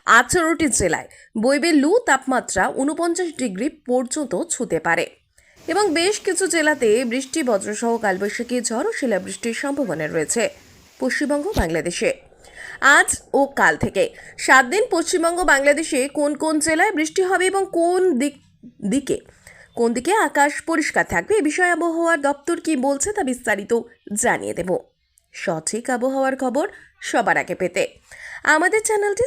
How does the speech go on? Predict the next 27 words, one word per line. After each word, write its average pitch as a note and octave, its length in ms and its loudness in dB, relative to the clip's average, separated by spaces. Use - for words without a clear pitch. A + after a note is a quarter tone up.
সাবস্ক্রাইব G#3+ 440 -2
করে A3 200 -4
পাশে G#3 280 -4
থাকবেন - 400 -4
এবং D4 340 0
আপনি F4 440 0
কোন B3+ 200 0
জেলা A3 260 0
থেকে G3+ 200 -2
দেখছেন F3+ 340 -4
তা G4 120 -2
অবশ্যই C4 480 -2
কমেন্ট C4+ 280 -4
করে F#3 240 -2
জানিয়ে E3+ 320 -2
দেবেন। D#3+ 260 -2
আবহাওয়া F#4 360 4
দপ্তর G4+ 580 2
বলছে, C4 480 2
বুধবার A#3+ 540 0
পর্যন্ত E4+ 500 -2
টানা F3+ 320 0
বৃষ্টির F#3 380 -8
পূর্বাভাস G3 580 -6
রয়েছে। - 440 -4
বৃষ্টির C#4 380 -2
পাশাপাশি D4 480 -2